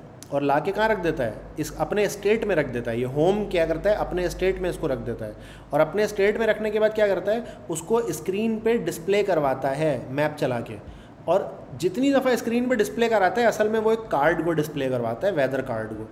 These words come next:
ठीक है, अब ये weather card क्या चीज़ है, ये एक तीसरा component है जो कि कहाँ से आ रहा है,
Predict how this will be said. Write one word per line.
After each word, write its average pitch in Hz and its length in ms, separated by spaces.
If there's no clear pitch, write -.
ठीक 160 100
है, 208 60
अब 180 100
ये 185 100
weather 165 260
card 196 260
क्या 208 120
चीज़ 202 240
है, 196 60
ये 190 100
एक 185 120
तीसरा 180 280
component 185 520
है 190 60
जो 185 100
कि 185 100
कहाँ 175 220
से 190 100
आ 151 100
रहा 123 120
है, - 300